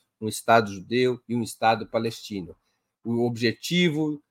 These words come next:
do sionismo sempre foi a ocupação total da Palestina histórica, com estratégias diferentes. O setor mais moderado do sionismo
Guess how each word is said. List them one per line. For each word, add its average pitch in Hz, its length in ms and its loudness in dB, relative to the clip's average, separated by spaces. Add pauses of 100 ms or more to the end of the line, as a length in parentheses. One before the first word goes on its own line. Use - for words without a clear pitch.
(180)
do 123 100 -6
sionismo 120 600 4
sempre 143 440 0
foi 127 360 2
a 123 40 8
ocupação 123 680 -2
total 131 600 8
da 120 140 2
Palestina 123 720 0
histórica, - 760 6 (280)
com 320 100 2
estratégias 233 680 6
diferentes. 185 600 2
O - 40 -8
setor 143 260 0
mais 151 320 6
moderado 120 640 2
do 101 60 -14
sionismo 113 680 -2